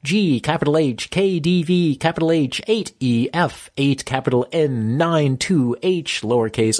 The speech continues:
I, capital C, J, Z, lowercase A, capital M, lowercase U, capital G, seven D, ampersand, N six. I'm sure you were thinking of the same one. And you want to choose a password that's at least twenty-three or twenty-four characters long.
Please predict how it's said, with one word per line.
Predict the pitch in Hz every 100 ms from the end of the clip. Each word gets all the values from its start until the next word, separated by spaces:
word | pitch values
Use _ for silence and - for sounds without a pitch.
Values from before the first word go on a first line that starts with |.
| -
I, | 180 170
capital | - 190 170 127
C, | 117 - 196 135
J, | 147 131
Z, | 113 123 113
lowercase | 110 104 98 117 -
A, | 143 143
capital | - 135 - 143 -
M, | 202 180 147 _ _
lowercase | 208 208 170 151 143 120 131
U, | 131 214 202
capital | 139 117 120 113
G, | 110 117 180 180
seven | 156 - 190 160 139
D, | 151 139 143
ampersand, | 170 180 147 - 127 120 -
N | 127 120 117
six. | - - - - - - _ _ _
I'm | - 104
sure | - 107
you | 98
were | 95
thinking | - 98 95
of | 90
the | 95
same | - 95 85 82
one. | 87 92 - _ _
And | 131
you | 127
want | 175
to | 196
choose | - 180
a | 147
password | 135 127 - 123
that's | 120 131
at | -
least | 139 190 - -
twenty-three | - 160 175 - 165 156
or | 123
twenty-four | - 123 117 117
characters | 110 113 101 95
long. | 92